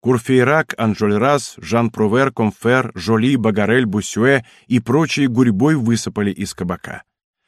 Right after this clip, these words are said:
Они поспели вовремя. Над баррикадой уже колыхался густой лес штыков. Рослые солдаты муниципальной гвардии пробирались через ограждение,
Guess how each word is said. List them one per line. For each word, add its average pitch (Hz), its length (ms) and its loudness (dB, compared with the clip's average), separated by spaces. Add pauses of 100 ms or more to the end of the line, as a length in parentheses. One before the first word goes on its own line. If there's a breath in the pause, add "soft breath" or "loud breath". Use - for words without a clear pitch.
(100)
Они 117 240 4
поспели 117 380 0
вовремя. 98 540 -4 (480)
Над 98 180 0
баррикадой 131 480 2
уже 127 180 2
колыхался 135 600 0
густой 123 440 0
лес 123 220 4
штыков. - 680 -6 (600)
Рослые 143 440 2
солдаты 139 540 2
муниципальной 127 680 2
гвардии 127 500 2
пробирались 117 680 2
через 113 300 0
ограждение, 113 800 0